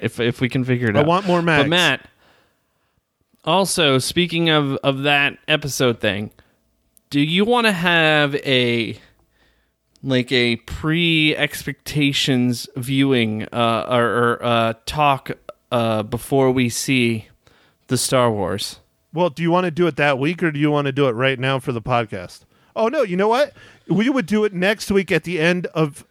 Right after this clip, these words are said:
Speaker 2: Jumanji, after Jumanji. You wanna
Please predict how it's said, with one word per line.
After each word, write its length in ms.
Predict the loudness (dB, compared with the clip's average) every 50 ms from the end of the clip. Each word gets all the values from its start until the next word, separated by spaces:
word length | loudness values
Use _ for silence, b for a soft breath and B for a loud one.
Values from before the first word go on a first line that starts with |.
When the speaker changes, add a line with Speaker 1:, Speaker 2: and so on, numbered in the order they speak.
| _ -14 -6
Speaker 2:
Jumanji, 560 | -4 -2 0 2 2 2 2 0 0 0 -2
after 200 | -2 -2 -4 -6
Jumanji. 540 | -6 -4 -2 0 2 2 0 -2 -4 -10 -16 _ _ _ _ _ _ _ _ _ _ _ _ _ _ _ _ _ _ _ _ _ _ _
You 100 | -2 2
wanna 240 | 2 4 2 2 0